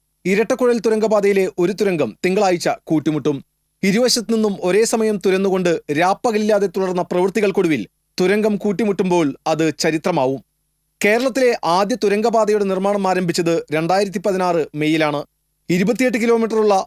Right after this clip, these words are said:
മണ്ണുത്തി വടക്കഞ്ചേരി ആറുവരിപ്പാത കുതിരാൻ തുരങ്കത്തിലൂടെ കടന്നുപോകുമ്പോഴും ഓരോ തുരങ്കത്തിലും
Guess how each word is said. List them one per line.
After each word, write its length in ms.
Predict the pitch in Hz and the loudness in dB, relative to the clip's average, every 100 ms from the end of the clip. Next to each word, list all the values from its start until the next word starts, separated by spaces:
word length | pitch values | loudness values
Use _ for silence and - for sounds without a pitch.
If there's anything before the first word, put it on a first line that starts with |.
| - | -4
മണ്ണുത്തി 400 | 147 175 214 240 | -4 -2 0 -2
വടക്കഞ്ചേരി 540 | 220 214 233 208 208 208 160 | -2 0 0 0 0 0 0
ആറുവരിപ്പാത 640 | 160 190 214 208 190 165 98 - | 2 2 2 2 0 0 -2 -4
കുതിരാൻ 320 | 185 175 233 | -2 0 0
തുരങ്കത്തിലൂടെ 500 | 233 233 214 214 214 | 0 0 0 0 0
കടന്നുപോകുമ്പോഴും 840 | 202 185 196 214 202 196 190 180 160 - _ _ | 0 0 0 0 0 2 2 2 -2 -10 _ _
ഓരോ 260 | 160 196 254 | 0 2 2
തുരങ്കത്തിലും 500 | 247 247 233 208 208 | 2 0 0 0 -2